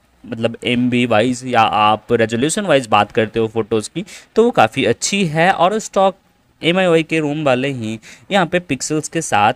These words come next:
रेजोल्यूशंस के साथ और एमबीएस वगैरह भी मैनेज है, साइज भी ये फ़ोटोज़ की मैनेज है यहाँ पे।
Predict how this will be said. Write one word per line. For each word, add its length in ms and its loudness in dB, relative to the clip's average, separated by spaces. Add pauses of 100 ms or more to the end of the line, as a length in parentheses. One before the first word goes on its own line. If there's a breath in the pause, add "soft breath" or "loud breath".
(360)
रेजोल्यूशंस 640 -2
के 100 -8
साथ 300 0
और 140 -2 (140)
एमबीएस 400 -4
वगैरह 340 2
भी 120 -4
मैनेज 440 -4
है, 60 -4
साइज 360 -2
भी 220 -4
ये 80 2
फ़ोटोज़ 480 -4
की 80 -6
मैनेज 440 -6
है 180 -4
यहाँ 300 -10
पे। 460 -8